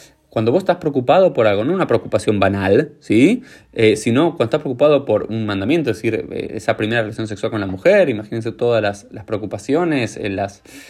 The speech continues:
los nervios y demás que están en la, en, en, en la mente del hatán, eh, del novio, entonces está exceptuado de cumplir ciertos mandamientos positivos. Por supuesto, de los que estamos exceptuados siempre son los positivos, no los negativos. Ahora la pregunta es un abel, un deudo. Un deudo también, por ejemplo, está exceptuado de algunos mandamientos.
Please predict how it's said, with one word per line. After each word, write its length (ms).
los 220
nervios 560
y 60
demás 220
que 80
están 180
en 60
la, 220
en, 240
en, 520
en 80
la 100
mente 240
del 180
hatán, 380
eh, 160
del 180
novio, 300
entonces 220
está 140
exceptuado 500
de 120
cumplir 260
ciertos 300
mandamientos 420
positivos. 480
Por 160
supuesto, 300
de 80
los 80
que 60
estamos 200
exceptuados 360
siempre 180
son 100
los 120
positivos, 500
no 100
los 140
negativos. 520
Ahora 200
la 80
pregunta 220
es 100
un 220
abel, 540
un 200
deudo. 320
Un 100
deudo 240
también, 240
por 80
ejemplo, 200
está 120
exceptuado 360
de 20
algunos 240
mandamientos. 760